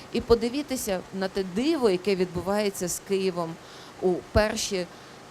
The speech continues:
е, два тижні травня, коли все розквітає, коли, знаєте, це як людина, яка відкривається коханню насправді.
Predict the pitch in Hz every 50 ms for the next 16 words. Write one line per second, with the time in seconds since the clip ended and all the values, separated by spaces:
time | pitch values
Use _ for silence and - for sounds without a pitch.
0 | - - 165 170 165 160 170 175 180 185 180 - - 196 196 185 185 180 190 180
1 | 170 170 170 - - - - - - - - 202 190 185 175 151 151 170 156 151
2 | - - 196 185 180 180 - - - 202 196 190 185 - - - 190 185 175 180
3 | 220 220 247 262 254 214 165 143 - - - - - - - - - - - -
4 | - - - - - - - - - 196 185 185 180 196 208 214 214 220 214 214
5 | 202 196 214 - - - - - - - - - - - - - - - - -
6 | - - - - - - 196 190 233 269 294 285 247 226 - - 277 269 247 254
7 | 254 254 247 240 214 285 349 349 320 277 247 226 - 233 220 214 214 220 220 -
8 | - 240 233 233 254 269 262 247 254 - 247 226 - - 240 247 - 269 262 233
9 | 220 196 190 180 165 175 170 165 - - - - 175 180 170 160 160 156 - -